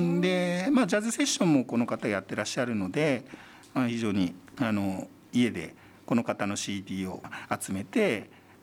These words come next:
聴いて、えー、おりました。私もまだ小さかったんですけども、結構仕事中とか父がいる時にはこんな曲が流れながら、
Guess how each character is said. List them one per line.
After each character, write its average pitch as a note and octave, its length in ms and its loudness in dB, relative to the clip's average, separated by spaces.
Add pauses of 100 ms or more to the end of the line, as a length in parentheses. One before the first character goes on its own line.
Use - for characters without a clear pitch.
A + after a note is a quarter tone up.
(140)
聴 - 120 -4
い F2+ 60 -2
て、 D2+ 240 -8 (440)
え G#2 220 0
ー、 F#2+ 40 -6
お G#2 60 -2
り G#2 80 2
ま F#2 140 -4
し - 100 -6
た。 - 80 -12 (160)
私 A3 260 2
も D4 80 6
ま D4+ 140 8
だ A#3 80 6
小 D#3+ 180 -4
さ C4+ 140 0
か - 80 2
っ C3 100 -6
た G#2 100 -6
ん G2+ 80 -2
で G2 60 -6
す - 120 -10
け G#2 100 -4
ど A#2 100 0
も、 D#3 260 4 (320)
結 B3 100 -2
構 G3 120 0
仕 C#3+ 120 4
事 C3 240 2
中 A#2+ 220 -4
と A#2 120 -2
か E2 300 -4 (260)
父 C3 260 0
が A#2 140 2
い F#2+ 60 -4
る G#2+ 100 -4
時 B2 240 -4
に C#3+ 80 4
は A#2 80 0
こ A2 160 -4
ん A2 40 2
な G2+ 100 0
曲 G#2 280 -4
が G#2 80 2
流 G2+ 300 0
れ G2 100 -2
な F#2+ 140 0
が F2 140 -6
ら、 A2 260 -4